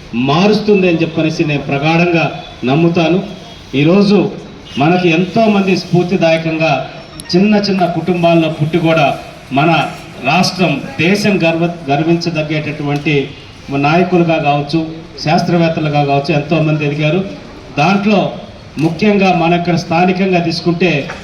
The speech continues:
ఇక్కడ మన ఎమ్మెల్యే గారు ఎవరు? కుప్పం ఎమ్మెల్యే గారు ఎవరు? చంద్రబాబు నాయుడు గారు ఏమన్నా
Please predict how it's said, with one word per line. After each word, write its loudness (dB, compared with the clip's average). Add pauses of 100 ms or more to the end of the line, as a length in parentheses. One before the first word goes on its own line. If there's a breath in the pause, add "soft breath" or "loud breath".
(180)
ఇక్కడ 0
మన 4
ఎమ్మెల్యే 2
గారు 2
ఎవరు? 4 (1800)
కుప్పం 4
ఎమ్మెల్యే 2
గారు 2
ఎవరు? 2 (1600)
చంద్రబాబు 2
నాయుడు 2
గారు 2
ఏమన్నా 2